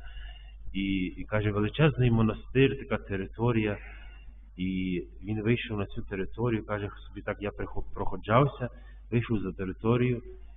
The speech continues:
і напроти живе чоловік. Просто напроти брами того монастиря святого Вінкентія миє машину. Каже, я з ним познайомився, і він, той чоловік каже, так по-російськи, «Е, що то з вас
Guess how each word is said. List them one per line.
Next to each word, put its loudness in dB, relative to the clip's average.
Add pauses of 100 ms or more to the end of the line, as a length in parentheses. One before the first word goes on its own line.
(180)
і -6
напроти 0
живе 2
чоловік. -2 (140)
Просто -2
напроти 2
брами 4
того 2
монастиря 0
святого -2
Вінкентія 2
миє 0
машину. -6 (600)
Каже, -2
я 6
з -2
ним 4
познайомився, 0 (1400)
і 2
він, 8 (160)
той 2
чоловік 4
каже, 2 (220)
так -6 (120)
по-російськи, -2 (240)
«Е, -2
що 0
то -2
з -8 (100)
вас 2